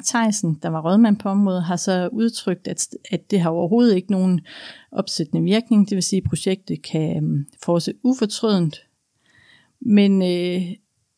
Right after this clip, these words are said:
jeg var ude at udtale, at, øh, erstatningen, det er altså en forudsætning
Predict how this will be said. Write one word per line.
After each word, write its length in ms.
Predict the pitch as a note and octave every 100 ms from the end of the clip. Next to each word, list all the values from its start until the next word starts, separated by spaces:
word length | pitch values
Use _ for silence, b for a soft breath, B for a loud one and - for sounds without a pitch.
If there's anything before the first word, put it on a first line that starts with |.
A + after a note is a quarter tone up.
| _ -
jeg 100 | A3
var 80 | G#3+
ude 240 | G3+ G#3
at 40 | F#3
udtale, 640 | A#3+ C4 - F3 E3 D#3 B B B B B - -
at, 300 | G3 F#3 - F#3
øh, 140 | F3+
erstatningen, 580 | - E3+ G#3+ G#3 G3+ F3
det 120 | F3 G3+
er 40 |
altså 240 | F3+ -
en 120 | F3 E3
forudsætning 720 | F3 E3 - G3+ G#3 E3